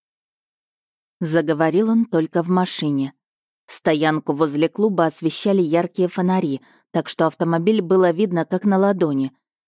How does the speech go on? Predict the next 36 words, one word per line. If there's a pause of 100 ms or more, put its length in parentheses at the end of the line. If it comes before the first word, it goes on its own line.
(120)
Зато
никто
не
подслушает. (540)
"И
что
это
было,
мисс
Вудс?" (320)
поинтересовался
холодно
Эллиот. (440)
На
меня
он
не
смотрел. (420)
Надо
же, (240)
я
снова
мисс
Вудс
и
на
"вы". (600)
А
я
разглядывала
смуглые
пальцы
на
кожаной
оплетке
руля.